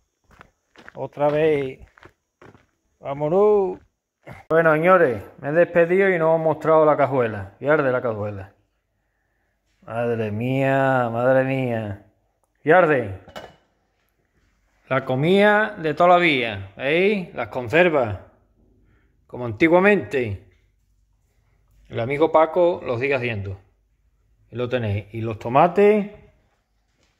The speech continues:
fíjate, los tomates para las cazuelas y eso, tomate seco. Esto lo habréis visto poco, ¿no? Pues así se hacía y en esta casa se sigue haciendo. ¿Vale?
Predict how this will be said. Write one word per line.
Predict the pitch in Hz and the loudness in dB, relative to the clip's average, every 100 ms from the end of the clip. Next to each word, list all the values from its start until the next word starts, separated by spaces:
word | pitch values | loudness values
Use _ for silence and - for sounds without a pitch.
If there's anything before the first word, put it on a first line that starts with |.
| _ _ _ | _ _ _
fíjate, | 135 135 127 | -4 -2 -2
los | 117 | -2
tomates | - 120 151 147 | -2 0 2 2
para | 151 151 | 2 2
las | 147 | 2
cazuelas | 139 123 151 151 | 0 0 0 4
y | |
eso, | 175 175 190 208 196 - - _ | 4 6 4 2 -2 -14 -20 _
tomate | 113 131 147 156 | -4 0 2 0
seco. | 143 135 117 107 95 - - _ _ _ _ _ - | 0 -2 -2 -8 -8 -20 -20 _ _ _ _ _ -20
Esto | 113 - 160 175 - | -8 2 4 4 2
lo | 147 | -2
habréis | 131 147 | 0 0
visto | 156 156 160 | -2 -2 2
poco, | 185 160 120 | 4 4 2
¿no? | 120 170 214 202 - - - _ - _ _ _ _ _ _ _ _ _ - | 0 2 2 -2 -10 -20 -20 _ -20 _ _ _ _ _ _ _ _ _ -2
Pues | 117 | 0
así | 107 160 | 0 0
se | 151 | 0
hacía | 151 143 190 202 214 214 | 0 2 4 6 6 4
y | 160 | 0
en | 143 | -2
esta | 160 160 156 | -2 -2 0
casa | 165 170 185 185 - - - _ | 2 2 4 2 0 -8 -20 _
se | - 131 | -10 -6
sigue | 135 156 | 0 0
haciendo. | 156 165 120 110 107 _ _ _ _ _ _ _ _ - - - - - - - - - - _ _ | 2 0 -2 -8 -12 _ _ _ _ _ _ _ _ -20 -6 0 0 0 -2 -4 -12 -20 -20 _ _
¿Vale? | 120 143 175 196 165 - | -4 2 4 2 -2 -10